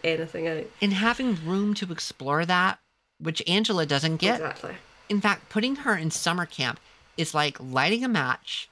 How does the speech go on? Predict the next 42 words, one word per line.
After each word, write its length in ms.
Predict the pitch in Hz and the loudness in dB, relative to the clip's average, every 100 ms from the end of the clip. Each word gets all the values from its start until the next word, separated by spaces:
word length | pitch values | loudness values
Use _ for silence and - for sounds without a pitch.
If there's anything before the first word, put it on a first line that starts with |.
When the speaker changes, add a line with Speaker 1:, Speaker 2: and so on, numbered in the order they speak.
| _ _ _ | _ _ _
Speaker 2:
to 380 | - 165 151 147 | -2 0 -2 -4
a 100 | 156 - | -8 0
gunpowder 600 | 165 196 226 185 143 123 | 2 2 0 -2 -2 -2
trail 420 | 120 139 113 113 - - _ | -4 -4 -4 -6 -8 -20 _
that 180 | 131 - | -6 -4
rolls 440 | 123 151 226 262 | 2 6 6 2
through 180 | - 254 | 0 0
the 60 | 233 | -2
camp 420 | - 175 147 135 - _ - | -2 0 0 -2 -8 _ -12
to 160 | - 151 | -4 -2
a 40 | |
pile 300 | - 180 165 | 0 0 2
of 180 | 135 - | -2 -2
dynamite. 560 | 139 135 131 - - - _ - - - - 254 | 0 2 0 -4 -10 -14 _ -20 -20 -20 -16 -8
Speaker 1:
Yeah. 300 | 320 254 185 - - | -4 -4 -6 -10 -8
Speaker 2:
When 120 | 139 | 0
you 120 | 143 151 | 0 2
put 200 | 175 156 | 0 2
her 140 | 170 | 2
in 80 | 151 | 2
that 120 | 135 | 2
environment, 440 | 120 143 180 143 120 | 2 2 2 2 2
she 120 | 151 | 2
has 140 | 135 | 4
nowhere 500 | 139 143 160 170 151 | 4 6 4 4 2
to 80 | 135 | 2
be 100 | 139 | 2
an 80 | 131 | 4
outlet. 320 | 131 131 107 | 4 2 2
She 120 | - | 2
has 100 | 127 | 4
nowhere 460 | 127 143 147 151 135 | 6 6 6 4 2
to 80 | 127 | 2
be 100 | 127 | 2
alone. 340 | 123 135 123 | 4 4 2
She 220 | 107 120 - | 2 0 2
always 340 | 139 156 156 139 | 4 4 4 2
has 180 | 120 117 | 2 4
eyes 320 | 143 139 120 | 4 4 4
on 160 | 107 | 4
her. 240 | 107 92 - | 2 0 -2
Speaker 1:
Sucks. 220 | - - | -4 -6